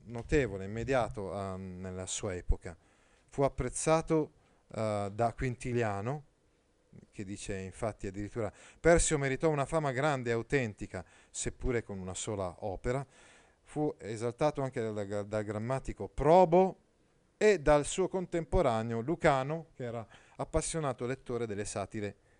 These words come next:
di Persio. Perfino Marziale apprezzò Persio. Eh, e poi anche gli s-,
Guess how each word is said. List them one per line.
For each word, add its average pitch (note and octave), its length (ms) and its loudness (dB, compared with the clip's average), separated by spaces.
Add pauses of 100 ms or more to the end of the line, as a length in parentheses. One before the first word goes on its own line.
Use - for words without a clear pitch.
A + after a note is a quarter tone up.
di A#2 160 -2
Persio. F2+ 540 -6 (420)
Perfino F3 420 -2
Marziale C3 760 0 (300)
apprezzò - 580 -6 (320)
Persio. F2+ 580 -8 (840)
Eh, F2+ 460 -10 (340)
e F3+ 120 -2
poi D3 280 4
anche B2 320 -6
gli A2+ 340 -8
s-, - 160 -14